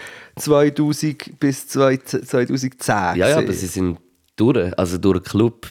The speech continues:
Speaker 2: bis Conscious, überall, durch, überall sind sie ein bisschen durch,
Speaker 1: Ist nicht sogar
Speaker 2: äh,
Speaker 1: eins noch der Ja Rule aufgeflackert? Nein, nein, nein, der D M X ist aufgeflackert.
Speaker 2: Der D M X ist aufgeflackert, noch mit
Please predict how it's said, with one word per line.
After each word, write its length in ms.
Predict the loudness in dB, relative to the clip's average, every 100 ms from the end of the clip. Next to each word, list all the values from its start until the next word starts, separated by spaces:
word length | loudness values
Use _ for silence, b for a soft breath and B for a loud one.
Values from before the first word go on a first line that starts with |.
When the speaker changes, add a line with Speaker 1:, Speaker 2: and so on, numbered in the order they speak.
| -4
Speaker 2:
bis 500 | -2 -2 -6 -14 -14
Conscious, 800 | -2 0 0 0 -4 -4 -8 -14 -8
überall, 500 | -4 0 2 2 -2 -2
durch, 160 | 0
überall 420 | 0 0 0 -2
sind 180 | -2 -4
sie 100 | -4
ein 20 |
bisschen 120 | -4 -2
durch, 120 | 2
Speaker 1:
Ist 60 | 4
nicht 160 | 4
sogar 260 | 4 4 4
Speaker 2:
äh, 40 |
Speaker 1:
eins 180 | 4 2
noch 100 | 0
der 140 | -2 -2
Ja 220 | 2 4
Rule 380 | 4 4 2 0
aufgeflackert? 640 | -2 -2 0 0 0 0
Nein, 280 | 2 4 4
nein, 100 | 4
nein, 140 | 4 2
der 80 | 0
D 180 | 2
M 120 | 4 4
X 260 | 0 -6
ist 100 | -6
aufgeflackert. 460 | -6 -6 -2 -2 2
Speaker 2:
Der 140 | 4
D 60 | 4
M 60 | 2
X 200 | -2 -8
ist 120 | -8
aufgeflackert, 720 | -8 -8 -8 -8 -8 -14 -10
noch 140 | -8
mit 160 | -8